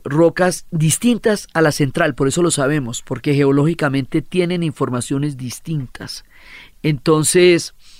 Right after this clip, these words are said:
el puente de Caquetá se ubica en el Nudo de los Pastos, y en la cordillera, y es la cordillera más ancha. Entonces, en el momento en que aparecen las cordilleras, ya tenemos esa definición tan poderosa,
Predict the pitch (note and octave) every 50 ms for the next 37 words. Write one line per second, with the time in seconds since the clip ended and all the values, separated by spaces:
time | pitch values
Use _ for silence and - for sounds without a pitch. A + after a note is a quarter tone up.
0 | - - - - - - - - - - - - - D3+ C#3 - E3+ E3+ E3+ D#3
1 | - G3 F#3 E3+ - E3 D3+ - - C#3 - - D3+ D3 D3 - - E3+ E3+ E3+
2 | F3 E3 D#3+ - E3+ E3+ - - D3+ C#3+ C3+ C3 C3+ C#3 C#3+ D3+ D#3 D#3 D#3+ D#3
3 | C#3+ B2 A#2 A#2 - - - C3+ B2 - - - - - - - - - - -
4 | - - - - - - - - - - - - - D#3+ E3 E3+ E3 E3 D#3 D3+
5 | C#3+ - - D#3+ D3 C#3 D3 D3+ C#3+ D#3+ D#3+ D#3+ E3+ F3 F3 - E3+ D#3+ D3+ D3+
6 | E3 E3 - E3 C#3+ B2 C3 C3 C#3+ C#3+ D3+ D3 D3+ D#3 D#3 - F3+ F3 D#3+ C#3
7 | - - G#2+ - - - - - - - - - - - - F#3 F#3+ - - -
8 | - - - - F#3 F#3+ F3+ F3+ F3+ F3 F3+ F#3+ G#3+ G#3 - A#3+ - - G#3+ F#3
9 | - D#3 D3 D3 C3+ C#3+ F3+ E3+ E3 C#3+ - - C#3+ B2+ A#2+ B2+ B2 B2 C3+ C3
10 | B2 C3+ C#3 - - _ - D3 B2+ C#3+ C#3+ C#3+ - - E3 D#3+ D#3+ D#3+ D#3 D#3
11 | D#3+ D3+ - E3 D3+ - - D#3 D3+ D3 C#3 - - - B2+ B2 B2+ - - -
12 | D3+ C#3 C#3 C3+ B2+ - - D3+ C#3 B2+ - - C3+ A#2 A#2 B2 B2+ B2+ B2 A#2
13 | - - B2+ C3+